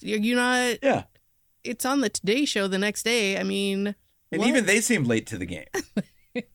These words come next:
Speaker 1: Sharks are crashing into the cockpit's windows, and, uh,
Speaker 2: <laughs>
Speaker 1: one smashes the window and I guess kind of sucks the co-pilot out.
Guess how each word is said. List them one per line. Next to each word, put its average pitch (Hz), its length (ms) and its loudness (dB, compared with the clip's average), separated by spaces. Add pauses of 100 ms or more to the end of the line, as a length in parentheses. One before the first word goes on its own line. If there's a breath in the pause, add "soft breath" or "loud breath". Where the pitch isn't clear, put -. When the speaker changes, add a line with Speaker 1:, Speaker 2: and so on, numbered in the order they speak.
(320)
Speaker 1:
Sharks 269 400 -4
are 214 80 -2
crashing 196 500 -2
into 190 240 -2
the 185 100 -2
cockpit's - 800 -8
windows, 165 640 -4
and, 175 380 -8 (600 soft breath)
uh, 190 240 -2
Speaker 2:
<laughs> - 20 -6
Speaker 1:
one 233 480 0 (180)
smashes 226 640 -2
the 220 100 0
window 202 560 2
and 202 200 -2
I 196 60 0
guess 214 300 -4
kind 214 440 -6
of 247 120 -4
sucks - 540 -4
the 220 100 -8
co-pilot 247 680 -6
out. 262 320 -2